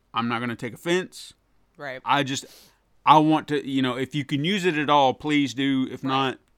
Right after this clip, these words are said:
Speaker 1: don't, don't worry about it." I, again, I just, I don't wanna I don't want it to go to waste.
Speaker 2: Right, right, yeah.
Speaker 1: But no offense otherwise. And sure enough, he said that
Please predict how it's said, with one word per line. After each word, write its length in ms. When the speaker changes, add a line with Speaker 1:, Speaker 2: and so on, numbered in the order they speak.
Speaker 1:
don't, 280
don't 180
worry 160
about 220
it." 100
I, 180
again, 520
I 120
just, 260
I 100
don't 200
wanna 340
I 120
don't 160
want 120
it 40
to 80
go 100
to 60
waste. 420
Speaker 2:
Right, 340
right, 240
yeah. 340
Speaker 1:
But 420
no 180
offense 460
otherwise. 580
And 300
sure 160
enough, 320
he 140
said 480
that 300